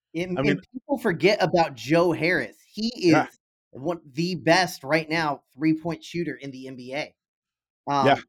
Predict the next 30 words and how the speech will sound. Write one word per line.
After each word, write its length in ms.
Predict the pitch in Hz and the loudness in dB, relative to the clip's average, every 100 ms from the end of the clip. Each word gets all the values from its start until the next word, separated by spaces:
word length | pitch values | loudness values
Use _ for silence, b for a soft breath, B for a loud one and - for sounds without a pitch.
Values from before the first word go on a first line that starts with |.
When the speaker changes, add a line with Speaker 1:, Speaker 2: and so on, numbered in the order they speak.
| _ _ | _ _
Speaker 2:
I 40 | 127 | 0
mean, 100 | 147 | 4
Speaker 1:
and 0 | |
Speaker 2:
there's 160 | 131 | 4
a 40 | 139 | 0
reason 200 | - 151 | 2 4
they 80 | 135 | 4
Speaker 1:
so 0 | |
Speaker 2:
re-signed 460 | 135 - 131 156 | 2 0 -4 -2
him 160 | 123 113 | -2 0
amongst 380 | 113 120 113 - | 0 0 -2 -4
all 220 | 117 120 | 0 0
of 120 | 110 | 0
the 240 | 117 113 107 | 0 0 -2
want 480 | 95 107 117 113 | -4 -2 -2 -4
for 280 | - 117 110 | -8 -4 -4
the 120 | 95 | -4
stars, 560 | - 127 123 71 - - - | -4 0 0 -2 -10 -20 -6
you 140 | 117 | -4
know? 180 | 120 160 | 0 0
Speaker 1:
Yeah, 60 | 160 | 2
Speaker 2:
They, 60 | 127 | 0
Speaker 1:
and, 80 | 147 | -4
Speaker 2:
they 80 | 123 | -6
still 220 | - 185 | -4 0
Speaker 1:
and 40 | |
Speaker 2:
made 120 | 131 | 2
him 120 | 131 120 | 2 0
a 40 | |
priority. 540 | - 110 110 113 87 | -2 0 2 0 -4